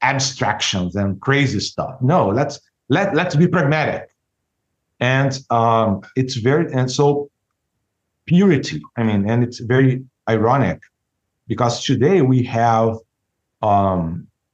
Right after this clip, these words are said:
all these, let's say, very, very clear European American style of liberalism here in Brazil in certain circles, but this is very foreign to, let's say, what is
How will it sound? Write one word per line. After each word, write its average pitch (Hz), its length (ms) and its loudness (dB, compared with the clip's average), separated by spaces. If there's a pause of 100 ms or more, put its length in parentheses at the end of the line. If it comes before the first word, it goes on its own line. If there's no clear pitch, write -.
(100)
all 117 260 0
these, 113 480 -2 (1300)
let's 107 220 -4
say, 113 60 -6 (140)
very, 98 460 -4
very 110 180 0
clear 117 240 0
European 139 720 2
American 117 480 2
style 110 420 0
of 92 60 -6
liberalism 143 680 2
here 139 180 0
in 139 60 0
Brazil 139 300 0
in 127 80 2
certain 117 500 -2
circles, 113 640 -4 (960)
but 127 120 0
this 139 140 2
is 135 60 0
very 156 340 2
foreign 107 480 0 (340)
to, 101 440 -2 (440)
let's 107 260 -4
say, 90 300 -2 (440)
what 107 260 -4
is - 260 -6